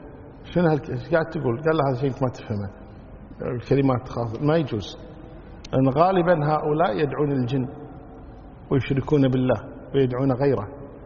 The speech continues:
سبحانه وتعالى. لذلك لابد أن تكون اللغة مفهومة واضحة الذي، التي يدعو بها أو يقرأ بها.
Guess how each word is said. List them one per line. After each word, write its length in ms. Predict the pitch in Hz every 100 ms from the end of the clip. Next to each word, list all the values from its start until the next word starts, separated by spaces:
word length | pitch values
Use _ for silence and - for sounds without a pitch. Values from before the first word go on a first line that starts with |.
| - -
سبحانه 440 | 120 110 139 127
وتعالى. 680 | 120 117 104 101 110 - - - - -
لذلك 420 | 135 156 151 -
لابد 320 | 143 147 160
أن 140 | 151 131
تكون 280 | 139 156 139
اللغة 200 | 147 147
مفهومة 460 | 139 113 147 135 120
واضحة 500 | 131 123 113 107 107 - - - - - -
الذي، 420 | 127 127 127 151 - 147
التي 300 | 139 - 139
يدعو 360 | 127 123 185 - - - - - - -
بها 160 | 139 135
أو 180 | 127
يقرأ 420 | 135 127 131 - 117
بها. 240 | 113 113